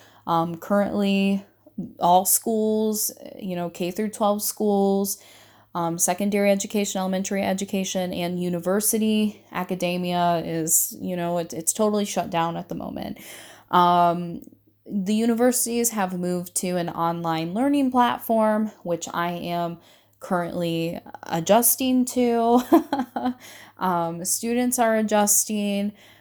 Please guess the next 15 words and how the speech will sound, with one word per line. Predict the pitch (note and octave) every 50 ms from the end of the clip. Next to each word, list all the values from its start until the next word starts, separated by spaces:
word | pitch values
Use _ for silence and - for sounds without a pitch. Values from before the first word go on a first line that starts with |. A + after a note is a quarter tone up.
| _ _ -
Uh, | - F3+ F3 F3 E3+ E3+ E3+ E3 E3 -
my | F#3 F3+ F3
brother | F3 F3 F3+ F#3 F3+ F3+ F3+ F#3 F3+ F3+ F3+ F3+ F3+ F#3 F#3+ F#3+ - _ _
works | - F3+ F3 E3+ E3 E3+ E3+ E3 E3 - - - - - -
in, | F3+ F3 F3 E3+ E3 D#3+ E3 E3+ E3+ - -
uh, | - E3+ F3 E3 E3 E3
secondary | E3+ - - F3+ - F#3 F3 E3+ F3 F3 F3+ F#3 F#3+ -
education. | - F#3 F#3 F#3+ F#3+ F#3+ - F#3+ F#3 F3+ F3+ - - F3+ F3 F3 F3 F3 F3 F3 - - - - - - _ _ -
Um, | - F3 F3 F3 E3+ E3 E3 E3 E3 E3 D#3+ - -
so | - - - F3+ F3 E3+ E3+ E3 E3 E3+
he | E3 F3 E3+ E3+
works, | E3 E3 E3 D#3+ D#3+ D#3+ - - - F#3
you | F3
know, | E3+ E3 E3 D#3+ E3
with | E3 E3 E3 D#3 D#3+ E3 - -